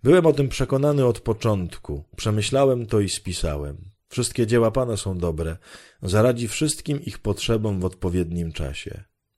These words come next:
Nie można powiedzieć, to gorsze od tamtego, ponieważ z czasem wszystko znajdzie uznanie. Teraz więc całym sercem i ustami wychwalajcie i błogosławcie imię Pana.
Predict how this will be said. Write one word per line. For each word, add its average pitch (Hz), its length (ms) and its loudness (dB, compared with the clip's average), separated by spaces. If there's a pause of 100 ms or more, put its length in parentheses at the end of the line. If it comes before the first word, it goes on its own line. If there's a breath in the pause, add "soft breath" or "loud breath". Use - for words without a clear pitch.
(480 loud breath)
Nie 113 100 4
można 117 280 6
powiedzieć, 107 840 0
to 131 240 6
gorsze 117 420 2
od 110 180 0
tamtego, 90 680 -4 (180)
ponieważ 95 340 -2
z - 200 -8
czasem 87 480 -4 (400 soft breath)
wszystko - 420 -4
znajdzie 87 380 -2
uznanie. 87 680 -6 (720 loud breath)
Teraz 160 220 4
więc 139 220 2
całym 160 280 4
sercem 131 480 0
i 113 80 0
ustami 120 460 0
wychwalajcie 104 760 -2
i 98 100 -2
błogosławcie 101 880 0
imię 82 320 -6
Pana. 73 540 -10